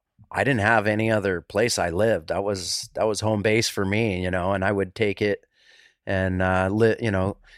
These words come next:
in the summer times, I'd park out front of buddy's house. In the winter times, you know, we'd be at ski areas. I'd, you know,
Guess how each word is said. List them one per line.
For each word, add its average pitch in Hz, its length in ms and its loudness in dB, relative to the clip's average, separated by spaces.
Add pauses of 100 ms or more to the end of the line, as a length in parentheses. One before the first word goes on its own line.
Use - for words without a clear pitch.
(140)
in 117 120 0
the 98 60 0
summer 110 300 4
times, 107 500 2
I'd 104 180 0
park 110 240 2
out 104 140 2
front 107 260 0
of - 140 -10
buddy's 101 560 0
house. 101 560 4
In 95 60 -4
the 95 80 -4
winter 110 240 -2
times, 107 520 -2
you 104 80 -2
know, 98 120 -4
we'd 98 180 -4
be 110 80 0
at 104 160 -2
ski 113 280 -2
areas. 104 640 0
I'd, 95 200 -2 (120)
you 104 120 -6
know, 90 220 -4